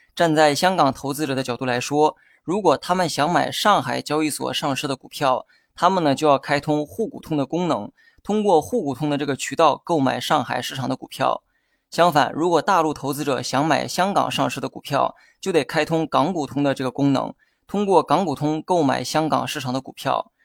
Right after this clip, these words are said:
当然了，如果香港那边想买深圳市场的股票，开通的则是叫深股通。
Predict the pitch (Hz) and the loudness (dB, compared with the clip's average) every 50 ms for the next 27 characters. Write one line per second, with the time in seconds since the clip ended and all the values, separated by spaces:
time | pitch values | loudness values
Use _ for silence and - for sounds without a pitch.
0 | _ _ _ _ _ - 135 139 143 143 135 131 151 165 165 156 127 - 165 170 | _ _ _ _ _ 0 2 4 4 4 4 2 0 2 0 0 0 2 0 2
1 | 160 143 127 131 139 143 139 143 143 139 131 - 135 147 147 139 127 123 - - | 2 2 2 2 0 0 2 2 0 0 0 0 0 2 2 2 2 0 -2 -2
2 | 185 190 202 214 202 156 127 - 151 131 127 123 131 - - - - - 135 127 | -4 -2 0 0 0 0 0 -2 -4 -6 -6 -6 -6 -8 -10 -14 -6 -2 -2 -2
3 | - - _ _ _ _ _ - - 170 175 170 185 190 185 165 131 104 - - | -2 -2 _ _ _ _ _ -2 0 0 2 2 0 0 2 2 0 0 0 -2
4 | 127 131 - - 143 139 143 135 - - - - 170 165 175 165 - - - - | -2 -2 -2 -4 -2 2 2 2 2 0 -2 -4 -4 -2 -2 -4 -4 -6 -8 -8
5 | 131 127 - | -8 -8 -8